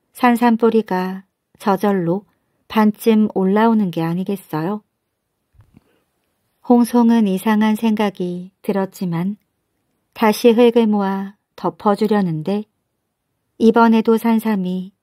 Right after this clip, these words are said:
쑥 솟아올랐습니다. 홍송은 사람 모양을 한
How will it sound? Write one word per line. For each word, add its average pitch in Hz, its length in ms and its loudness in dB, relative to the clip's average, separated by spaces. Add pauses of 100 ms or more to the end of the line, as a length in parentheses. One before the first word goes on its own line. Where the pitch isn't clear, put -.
(480)
쑥 220 460 2 (440)
솟아올랐습니다. 196 1200 0 (1300)
홍송은 233 560 2
사람 233 400 2
모양을 190 520 0
한 185 320 -6